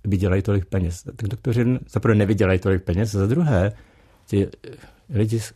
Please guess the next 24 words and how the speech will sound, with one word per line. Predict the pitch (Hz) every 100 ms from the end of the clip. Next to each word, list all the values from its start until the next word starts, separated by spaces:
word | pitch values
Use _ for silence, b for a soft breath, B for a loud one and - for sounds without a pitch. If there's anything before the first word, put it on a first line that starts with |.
| -
skončili | - 104 98 -
osm | 107 95 - 113
let | 117
vzdělání, | 104 92 90 82 78 73 85 127 b -
jsou | -
zadluženi | 98 98 107 104 101
minimum | 92 113 120 98
čtvrt | 90 - 92 -
milion | 98 95
dolarů | 95 87 80 82 113 b b -
a | 107
pak | 101
teda | 107 101
to | -
musí | 98 90 -
začít | 92 90 104
splácet, | - 104 135 - - - - b b b -
což | 107 -
není | 95 95
tak | 104 -
jednoduchý, | 90 90 85 85 85 131 b b b
protože | - 87 90 98
nakonec, | 90 - 95 92 - -
a, | 90 90